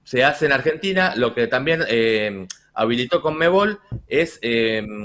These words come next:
a-, eh, mayor cantidad de jugadores en los planteles. Van a ser veintiocho jugadores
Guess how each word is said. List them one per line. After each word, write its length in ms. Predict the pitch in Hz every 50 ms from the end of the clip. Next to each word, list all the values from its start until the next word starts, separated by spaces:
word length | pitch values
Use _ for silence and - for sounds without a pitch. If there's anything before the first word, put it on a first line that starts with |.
| 104 101 101 - _ _ -
a-, 220 | - 117 127 120 -
eh, 240 | 117 123 117 117 110
mayor 580 | 113 120 127 147 151 156 - 214 208 185 190
cantidad 300 | - 185 170 165 165 180
de 60 | 180 170
jugadores 320 | 170 160 160 170 175 165
en 80 | 160 139
los 100 | 131 -
planteles. 420 | 139 123 127 - 110 92 92 101
Van 100 | 120 127
a 40 | 127
ser 120 | 131 151 147
veintiocho 440 | 147 143 135 156 185 190 190 180
jugadores 640 | - - 165 165 165 180 196 208 214 220 220 - -